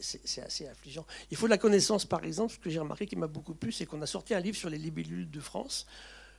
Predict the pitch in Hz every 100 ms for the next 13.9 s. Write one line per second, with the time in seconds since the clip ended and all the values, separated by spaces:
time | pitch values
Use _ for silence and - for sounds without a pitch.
0 | - 139 127 139 170 - - 143 170 170
1 | 160 156 156 151 156 208 190 196 185 214
2 | 170 165 175 175 - - - - - -
3 | - - - 131 127 139 127 123 151 160
4 | 147 143 151 160 175 170 - - - -
5 | - - - 160 175 208 160 185 196 185
6 | 269 - 185 202 175 170 151 226 - 202
7 | 180 175 165 165 202 185 - 160 160 -
8 | - 180 - - - - - 180 196 180
9 | 160 151 143 147 - - - - - -
10 | - - 165 170 - 156 156 160 143 131
11 | 143 135 165 - - 139 139 156 151 -
12 | 156 151 135 165 165 156 - 143 156 165
13 | 143 - 135 160 - - - -